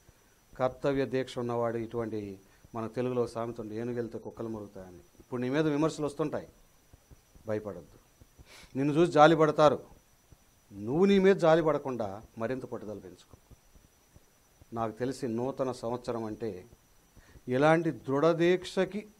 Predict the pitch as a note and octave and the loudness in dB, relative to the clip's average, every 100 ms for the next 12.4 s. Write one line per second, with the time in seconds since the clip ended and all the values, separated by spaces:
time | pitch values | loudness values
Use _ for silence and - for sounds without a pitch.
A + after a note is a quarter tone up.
0 | - - D3+ E3 D#3+ - C#3 D#3+ F3+ F3 | -20 -8 -6 -2 -2 2 4 6 4 4
1 | F3+ F3 E3+ E3+ G#3 G3 - - C#3+ - | 0 0 -2 -2 -2 -4 -4 -2 -2 -2
2 | F3+ F3+ E3+ E3+ D3 D3 C#3 C#3 B2 A#2 | 0 2 2 0 -4 -4 -6 -4 -4 -6
3 | G#2+ F#2+ E2+ - _ - _ _ _ - | -10 -12 -18 -20 _ -20 _ _ _ -20
4 | _ _ _ - _ - _ _ - _ | _ _ _ -20 _ -20 _ _ -20 _
5 | _ _ - A2+ G#2+ A2 B2 C3+ B2 B2 | _ _ -8 -6 -4 -4 -2 -2 -4 -8
6 | F2+ F#2 - _ _ _ _ _ _ - | -14 -16 -20 _ _ _ _ _ _ -20
7 | _ - B2 C#3 - F3+ D#3+ D3 C3+ B2+ | _ -8 -2 -2 -2 0 2 2 0 -2
8 | A#2+ C#3 C3 A#2 G2+ A#2+ B2 - A2+ F#2+ | -2 0 0 -4 -8 -6 -6 -6 -14 -14
9 | F2 E2+ E2 _ _ - _ - _ _ | -14 -18 -20 _ _ -20 _ -20 _ _
10 | _ _ _ - G#2+ B2 B2 B2 B2 C3 | _ _ _ -14 -6 -4 -4 -8 -2 0
11 | A2 F2+ - _ G#2+ G#2+ A#2+ B2 G#2+ G#2 | 0 -2 -18 _ -12 -10 -8 -8 -8 -8
12 | G#2 F#2 - - | -10 -12 -18 -20